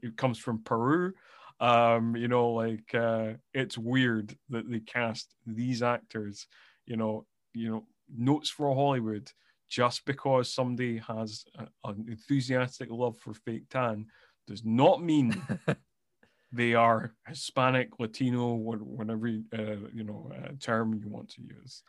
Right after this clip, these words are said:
Speaker 2: But realizing this, that she also, or directed, or they also directed Anaconda.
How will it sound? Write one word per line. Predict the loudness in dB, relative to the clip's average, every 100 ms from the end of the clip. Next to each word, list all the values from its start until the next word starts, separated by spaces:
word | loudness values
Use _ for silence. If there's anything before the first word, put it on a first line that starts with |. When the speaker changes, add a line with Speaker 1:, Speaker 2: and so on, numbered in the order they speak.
| _ _
Speaker 2:
But | -4 -2
realizing | 2 4 6 4 2 -2
this, | 0 0 -4
that | -4 -2 -2 -6 _ _ _ _
she | -8 -6
also, | -4 -6 -12 _ -12
or | -10
directed, | -6 -6 -6 -6 -4 -4 -8 -12 -14
or | -14 -14 _
they | -8
also | -6 -6
directed | -4 -4 -6 -12 -8
Anaconda. | -8 -8 -4 -4 -4 -4 -6